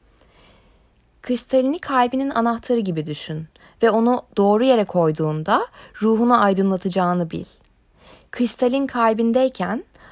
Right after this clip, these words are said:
ondan uçuk pembe bir ışığın tüm kalbine ve göğüs kafesine yayıldığını hayal et.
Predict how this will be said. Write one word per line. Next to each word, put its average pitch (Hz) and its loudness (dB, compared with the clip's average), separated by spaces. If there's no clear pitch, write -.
ondan 247 0
uçuk - -14
pembe 240 -2
bir 220 -6
ışığın 202 -4
tüm 311 -8
kalbine 190 -2
ve 269 -2
göğüs 226 -2
kafesine 226 -6
yayıldığını 190 -2
hayal 160 -6
et. - -16